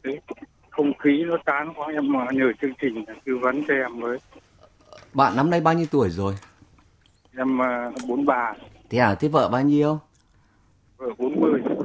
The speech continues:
Speaker 2: Cô ta ngoại tình à?
Speaker 1: Dạ vâng ạ.
Speaker 2: Ngoại tình lâu chưa?
Speaker 1: Được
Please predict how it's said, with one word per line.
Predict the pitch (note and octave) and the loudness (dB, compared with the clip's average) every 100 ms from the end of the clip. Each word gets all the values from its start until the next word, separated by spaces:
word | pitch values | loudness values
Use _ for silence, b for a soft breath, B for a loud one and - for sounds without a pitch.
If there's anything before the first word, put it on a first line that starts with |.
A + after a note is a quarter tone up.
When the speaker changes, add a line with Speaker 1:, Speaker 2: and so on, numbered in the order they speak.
| - _ _ - | -8 _ _ -2
Speaker 2:
Cô | D#3+ | 2
ta | E3+ | 4
ngoại | E3 D3 | 6 4
tình | - C3 G#2+ | 4 4 4
à? | D#2 - _ _ _ _ _ _ _ _ B2+ | 2 -4 _ _ _ _ _ _ _ _ -6
Speaker 1:
Dạ | B2 A#2 | -2 -2
vâng | C3 | -2
ạ. | - - - _ _ _ - | -6 -14 -20 _ _ _ -4
Speaker 2:
Ngoại | C#3 D3 A#2+ | 0 0 0
tình | C#3+ D3+ | 4 6
lâu | E3+ E3+ | 6 4
chưa? | F3 F3 F3 _ _ _ _ _ _ _ _ _ _ _ | 2 2 -2 _ _ _ _ _ _ _ _ _ _ _
Speaker 1:
Được | - | -14